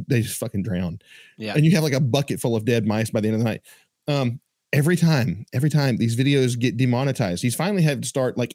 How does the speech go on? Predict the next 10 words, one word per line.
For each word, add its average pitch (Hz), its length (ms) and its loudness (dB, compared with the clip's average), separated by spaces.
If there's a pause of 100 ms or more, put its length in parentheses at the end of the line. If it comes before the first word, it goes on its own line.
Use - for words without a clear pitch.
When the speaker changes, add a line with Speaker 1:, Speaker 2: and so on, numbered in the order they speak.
(100)
Speaker 1:
editing 147 360 2
them 117 280 0 (420)
and 127 180 2
put 156 220 2
the 135 180 2
unedited 135 480 2
version 135 260 2
on 113 120 2
his 98 100 0
Patreon. 104 600 -2